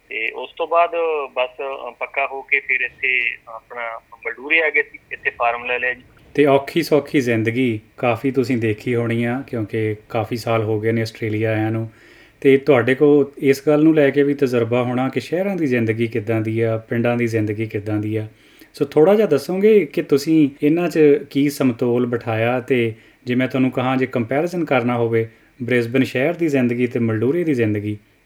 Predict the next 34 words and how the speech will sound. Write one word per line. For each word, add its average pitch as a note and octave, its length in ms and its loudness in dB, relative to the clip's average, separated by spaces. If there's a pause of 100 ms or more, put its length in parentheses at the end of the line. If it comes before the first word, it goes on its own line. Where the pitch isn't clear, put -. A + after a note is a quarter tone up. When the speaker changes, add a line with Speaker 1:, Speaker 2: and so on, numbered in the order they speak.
(100)
Speaker 2:
ਇਹਨਾਂ F3+ 280 2
'ਚ - 80 -8
ਕੀ D#3+ 180 -2
ਭਿੰਨਤਾ B2+ 400 0
ਦੇਖਦੇ G#2 340 0
ਹੋ? F#2+ 60 -10 (520)
Speaker 1:
ਹਾਂ, D#3 300 0
ਸ਼ਹਿਰ A3 360 2
ਦੇ B3 160 -2
ਵਿੱਚ G#3+ 240 -2
ਥੋੜ੍ਹਾ G#3 220 0
ਜਿਹੀ G#3 120 -4
ਦੌੜ D3 280 0
ਭੱਜ F3+ 260 0
ਜ਼ਿਆਦੇ B2 340 0
ਆ - 20 -2
ਬਾਈ C3 160 -4
ਜੀ। C#3+ 140 -20 (540)
ਇੱਥੇ C#3+ 280 -4
ਥੋੜ੍ਹਾ F3 440 -2
ਸਕੂਨ C3+ 400 -12
ਹੈ, C#3 160 -4 (720)
ਬੱਚਿਆਂ C#3+ 320 -2
ਲਈ D3 160 4
ਵੀ D3 120 2
ਟਾਈਮ D3 300 0
ਖੁੱਲ੍ਹਾ D#3 260 0
ਹੈ, C#3+ 120 2
ਆਪਣੇ C3+ 300 -2
ਲਈ C3+ 220 0
ਵੀ C3+ 100 -6
ਟਾਈਮ C#3 240 -2
ਖੁੱਲ੍ਹਾ D3 340 -4
ਹੈ। C#3 200 -2